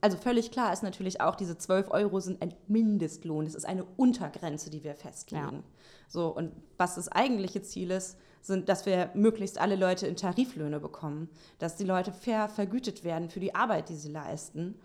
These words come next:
Speaker 1: ähm, und nicht ausgebeutet werden. Ähm, weil, also ich meine, mir bricht es immer wieder das Herz, wenn ich irgendwie mit Leuten bei mir im Wahlkreis spreche,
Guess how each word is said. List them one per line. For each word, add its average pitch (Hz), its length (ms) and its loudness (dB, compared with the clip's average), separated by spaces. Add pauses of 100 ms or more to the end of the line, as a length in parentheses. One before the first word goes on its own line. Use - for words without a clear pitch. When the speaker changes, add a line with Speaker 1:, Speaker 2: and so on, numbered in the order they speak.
(320)
Speaker 1:
ähm, 180 380 0
und 208 140 -2
nicht 208 180 -2
ausgebeutet 160 720 -2
werden. 151 420 -8 (380)
Ähm, 170 500 0
weil, 180 340 2 (1500)
also 208 160 2
ich 220 100 -4
meine, 220 220 4
mir 220 120 6
bricht 277 260 -2
es 226 120 -6
immer 294 240 4
wieder 262 120 2
das 240 200 -2
Herz, 277 260 -4
wenn 226 100 2
ich 220 120 -2
irgendwie 226 180 0
mit 214 100 0
Leuten 233 280 2
bei 226 80 4
mir 220 120 4
im 214 80 0
Wahlkreis 233 440 2
spreche, 254 480 -2